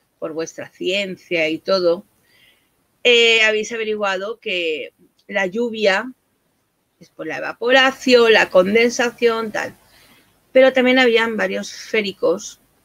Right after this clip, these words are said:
que si veían a un, un campo que estaba seco y veían a ese granjero que estaba rogando a ese dios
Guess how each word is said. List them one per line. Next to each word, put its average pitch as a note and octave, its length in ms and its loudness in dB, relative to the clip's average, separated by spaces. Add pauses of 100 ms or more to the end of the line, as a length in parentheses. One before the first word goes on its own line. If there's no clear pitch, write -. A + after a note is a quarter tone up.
(1160)
que G#3+ 100 -2
si G3+ 140 -6
veían G#3 440 2
a G3 60 0
un, F#3+ 880 -8
un G#3+ 160 -4
campo G#3 580 -2
que - 80 -14
estaba F#3 300 -4
seco F#3 580 -2 (1500)
y G#3+ 100 -2
veían A#3 480 2
a G3+ 160 2
ese G#3 500 0
granjero F#3 760 0 (840)
que - 100 2
estaba A3+ 400 2
rogando G#3 800 0
a E3 80 0
ese G3+ 320 -6
dios G3 680 -4